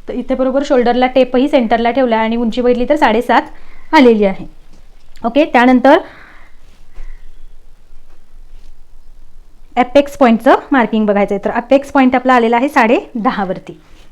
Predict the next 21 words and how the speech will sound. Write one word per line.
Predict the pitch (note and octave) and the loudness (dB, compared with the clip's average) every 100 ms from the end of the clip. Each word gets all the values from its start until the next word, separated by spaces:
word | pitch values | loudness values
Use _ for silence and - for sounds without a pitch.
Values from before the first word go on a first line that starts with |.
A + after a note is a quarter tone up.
| - - | -18 -8
इथे | C4 C4+ | -2 0
बरोबर | C4+ C4 D4 | 0 0 0
शोल्डरच्या | D4+ B3+ B3 C#4 | 0 0 0 -2
सेंटरलाच | D4 C4 A#3+ B3+ C4+ C4+ | 0 0 0 0 0 0
टेप | C4 C4 | -2 0
ठेवायचा | C4+ C4 C4 | -2 0 0
आहे | C4 | 0
आणि | - C4+ C4 | 0 0 0
तिथून | B3+ C4 | 0 0
आपण | C4 D4 | 2 0
अपेक्स | C4+ A#3 - | 2 -2 0
पॉइंटचं | B3+ A#3 C4+ | -2 2 2
मार्किंग | A#3+ A3 C#4 | 2 2 -2
करून | E4 B3 G#3+ | -2 -2 0
घ्यायचं | G#3 G3 G3 | 0 0 -2
आहे. | F#3+ | -6
तर | |
साडे | A3+ A3+ A#3+ | -2 0 2
दहा | A#3 A3+ | 2 2
आलेलं | G#3 F#3+ F3+ | 2 0 -4
आहे. | E3+ | -8